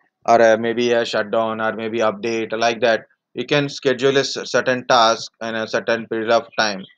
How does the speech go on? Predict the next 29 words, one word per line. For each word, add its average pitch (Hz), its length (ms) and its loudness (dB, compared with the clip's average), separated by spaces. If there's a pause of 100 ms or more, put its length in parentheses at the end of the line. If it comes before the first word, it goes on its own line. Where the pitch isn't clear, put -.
(360)
like 123 160 0
a 120 80 4
regular 131 360 4
interval 113 360 2
of 107 200 2
time, 107 280 -2
every 117 280 0
one 110 300 2
hour, 107 260 4
every 110 400 0
day, 107 400 2
every 107 300 0
month, 104 400 0
every 107 400 0
week, 107 380 -6 (500)
uh, 107 560 4
like 117 240 2
that. 101 160 -4 (640)
You 110 100 -8
can 113 160 -6
able 107 240 -2
to 160 180 0
schedule 110 400 -2
the 107 100 0
task 95 360 -4
like 127 220 0
a 123 100 4
cron 113 320 2
tab. 85 180 -2